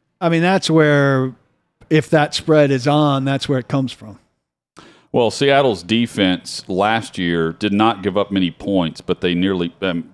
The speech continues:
Speaker 2: if they didn't lead the N F L, they were top five in the N F L in yards allowed. So they, they buckled down in the red zone and did not allow many points last year compared to the yards.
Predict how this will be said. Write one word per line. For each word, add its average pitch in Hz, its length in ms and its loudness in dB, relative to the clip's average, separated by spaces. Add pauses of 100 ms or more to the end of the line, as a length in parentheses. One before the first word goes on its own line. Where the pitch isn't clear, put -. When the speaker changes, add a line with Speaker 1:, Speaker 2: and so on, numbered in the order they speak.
Speaker 2:
if 104 180 -10
they 110 140 0
didn't 104 360 0
lead 110 220 -2
the 107 120 -2
N 113 100 -2
F 107 140 -4
L, 110 180 2
they 92 100 2
were 87 100 -4
top 107 280 -4
five 95 500 -2
in 95 100 -8
the 92 120 -2
N 87 100 -4
F - 140 -8
L 90 180 0
in 80 100 -6
yards 85 340 -2
allowed. 76 520 -4 (720)
So - 120 -2
they, 92 300 0 (160)
they 104 140 0
buckled 101 520 -4
down 95 320 0
in 82 120 -2
the 82 80 -4
red 85 260 0
zone 76 420 -6 (220)
and 92 160 -2
did 95 120 0
not 90 140 0
allow 85 220 -2
many 82 220 -6
points 95 360 -4
last 73 300 -6
year 78 100 -8
compared 107 720 -2
to 98 140 -4
the 87 120 -4
yards. 92 680 -2